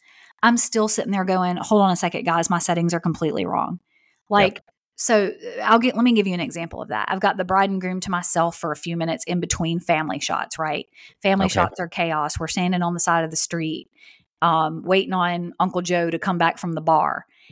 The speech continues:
Speaker 1: And
Speaker 2: Yeah.
Speaker 1: I'm thinking, "Oh, I can pull the bride and groom aside for a second."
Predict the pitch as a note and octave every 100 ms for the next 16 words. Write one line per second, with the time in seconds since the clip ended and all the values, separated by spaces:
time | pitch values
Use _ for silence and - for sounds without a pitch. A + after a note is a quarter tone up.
0 | - F#3+ F#3+ G#3 F#3 F3 E3+ G3 F#3+ G#3+
1 | G#3+ F3+ E3+ E3+ E3+ E3+ F3 A#3 G#3 E3+
2 | E3 E3 D#3+ E3+ D#3 D#3+ D#3